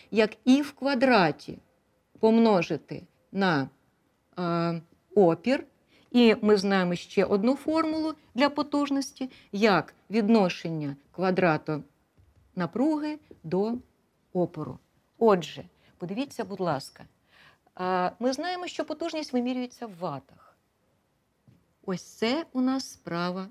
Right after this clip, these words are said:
ват. Ось це у нас ват. Ват помножений на секунду — це джоуль. А ми знаємо, що кількість теплоти, тобто енергія,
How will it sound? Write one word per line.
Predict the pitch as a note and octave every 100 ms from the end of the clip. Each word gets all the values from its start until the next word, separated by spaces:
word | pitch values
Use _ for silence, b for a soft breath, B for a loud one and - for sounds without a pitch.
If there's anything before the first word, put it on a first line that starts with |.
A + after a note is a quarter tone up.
| -
ват. | D3 C#3+ C#3 _ _ _ _ b b b -
Ось | E3
це | - - A3+ B3+
у | C4
нас | B3+ C4 - - _ _
ват. | D3+ D#3+ D3 - _ _ b b
Ват | E3+ A#3+ C#4+ C#4
помножений | C#4 C4 C4 B3 A3 G#3+
на | G3+
секунду — | - G3+ - B3+ D#4 D#4+ E4+ _ _
це | - G3+
джоуль. | A3 - - D3 C3 - _ _ B B B B _
А | A#3 A#3 -
ми | A#3+
знаємо, | A#3 B3 B3 A#3
що | - A#3+
кількість | A#3 B3 A3+ -
теплоти, | G#3+ - F#3+ G3 E4+ F#4
тобто | - A#3+ - -
енергія, | A#3 B3 B3 A3+ F#3+ D#3+